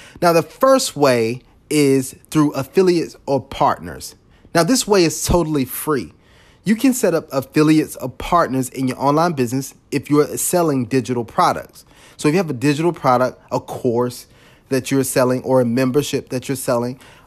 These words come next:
or something else that's digital that you're selling online, and you, and you are willing to get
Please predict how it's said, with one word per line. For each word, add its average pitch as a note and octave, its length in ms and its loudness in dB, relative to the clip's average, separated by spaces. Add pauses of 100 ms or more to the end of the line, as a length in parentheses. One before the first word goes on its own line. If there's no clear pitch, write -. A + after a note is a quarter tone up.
or B2 300 0
something G3+ 540 0
else C3+ 240 -8
that's - 280 -2
digital B2 600 0
that A#2 260 -4
you're C3+ 80 -2
selling C#3 580 0
online, B2 680 0 (580)
and C3+ 460 -2
you, D#3+ 280 -2 (180)
and C3 260 0
you E3+ 200 2
are D3 140 2
willing D3+ 400 2
to D3 140 -6
get C3 420 0